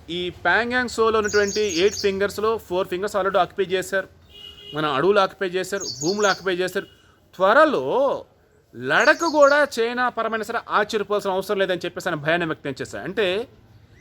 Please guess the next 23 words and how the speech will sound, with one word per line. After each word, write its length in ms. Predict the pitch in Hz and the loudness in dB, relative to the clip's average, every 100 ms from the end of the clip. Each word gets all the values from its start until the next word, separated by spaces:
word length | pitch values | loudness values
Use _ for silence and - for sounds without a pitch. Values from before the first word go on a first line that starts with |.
| - 123 | -18 -12
ఎంత 240 | 185 262 | -6 -2
దారుణం 280 | 202 240 302 | 2 2 2
ఒకసారి 220 | - 269 | 0 0
మీరు 140 | 233 | 2
ఆలోచించండి. 580 | 180 214 196 165 120 95 - _ _ - | 2 2 -2 -6 -8 -12 -20 _ _ -4
మన 160 | 170 220 | -2 0
సార్వభౌమాధికారాన్ని 1400 | 202 214 294 254 254 254 240 226 220 226 220 185 220 - - | 4 6 6 2 -4 -4 -2 2 2 2 -2 -4 -6 -12 -20
మన 280 | 123 143 214 | -6 -2 0
వాళ్ళు 260 | 254 269 | 2 0
సైతం 640 | 254 226 220 226 185 208 233 - - - _ _ 165 | 0 -2 -2 -2 -2 -2 -6 -20 -20 -20 _ _ -6
ఏమంటారు, 560 | 202 233 240 269 160 - 127 | -2 2 2 2 -2 -8 -20
గొప్పగా 480 | - 139 196 262 | -10 -6 -2 2
చెప్పుకుందామంటే 640 | 269 233 220 240 220 208 220 | 2 2 -4 -4 -2 -2 -2
ఆ 40 | |
సిచ్యువేషన్ 420 | 202 208 262 254 | -6 -8 -8 -6
అక్కడ 120 | 202 220 | -6 -4
కనిపించలేదు 420 | 247 294 262 233 | -2 -2 0 0
పాపం 180 | 180 165 | 0 -2
మరి 120 | 135 | -2
వాళ్ళకి. 300 | 117 104 - - - - _ _ _ - _ - - - - - - - - | -2 -4 -14 -20 -20 -20 _ _ _ -20 _ -20 -20 -20 -20 -20 -20 -20 -18
స్వతంత్ర 480 | - 143 247 269 302 | -8 -2 0 2 4
దేశం 320 | 262 254 214 | 4 2 0
మంది, 360 | 185 160 110 | 0 0 -6